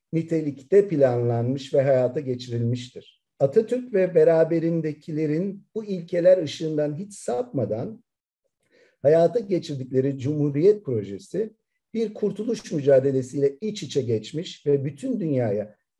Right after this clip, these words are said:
özellikle de esaret içindeki toplumlara örnek olmuş,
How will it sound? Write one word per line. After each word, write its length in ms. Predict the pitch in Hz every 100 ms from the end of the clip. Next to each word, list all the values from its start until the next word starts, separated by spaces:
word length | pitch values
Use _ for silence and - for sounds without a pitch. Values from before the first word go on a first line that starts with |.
| -
özellikle 800 | 143 135 180 196 262 170 160
de 60 | 151
esaret 400 | 143 120 160 147
içindeki 400 | 127 143 131 -
toplumlara 840 | 143 143 - 135 127 131 165 165 _ _
örnek 460 | 151 143 151 180 175
olmuş, 600 | 127 117 139 151 - _